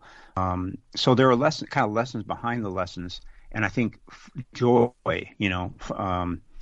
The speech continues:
having some kind of robust fun as you're doing something is a pretty good, uh, starting place. Which it kind of runs counter to what we always hear. You know, we always hear that it's, it's torture. It's, it's terrible. You're writing well when you feel like jumping off a bridge. But at least for me, it's,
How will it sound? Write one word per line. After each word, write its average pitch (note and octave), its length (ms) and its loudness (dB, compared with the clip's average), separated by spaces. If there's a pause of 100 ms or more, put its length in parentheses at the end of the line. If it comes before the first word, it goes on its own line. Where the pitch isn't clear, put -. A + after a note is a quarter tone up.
(180)
having A2 240 2
some A2+ 220 0
kind G#2 180 -2
of F#2 80 -4
robust G2+ 500 0
fun G2+ 400 0
as F#2+ 180 -4
you're F2+ 100 -4
doing A2 300 2
something F2 360 -6
is F2 120 -6
a F#2 60 -6
pretty F2+ 260 2
good, F#2 180 -2 (300)
uh, F2 400 -6 (100)
starting G2 300 2
place. - 280 -8 (1040)
Which C3+ 140 6
it D#3 60 6
kind E3+ 120 6
of C#3+ 60 6
runs C3 140 2
counter C#3 320 0
to B2 120 -6
what A2+ 120 0
we A2+ 80 -2
always G#2 180 -2
hear. G#2+ 320 0
You A#2 100 0
know, F2 160 -2
we B2+ 140 6
always C#3 180 6
hear C3 160 4
that G2+ 140 0
it's, - 420 -16
it's - 360 -8 (140)
torture. - 400 -4
It's, - 200 -14
it's - 160 -16
terrible. G2 500 0
You're F#2+ 320 -6
writing G2+ 360 0
well F#2 200 0
when F#2 140 -8
you F#2 80 -6
feel G2+ 160 -4
like F2 120 -2
jumping G2+ 280 -2
off F2+ 120 -4
a D#2+ 40 -4
bridge. G2+ 320 4
But - 220 2 (360)
at B2 80 2
least C3+ 180 6
for - 140 0
me, A2+ 300 6
it's, - 200 -6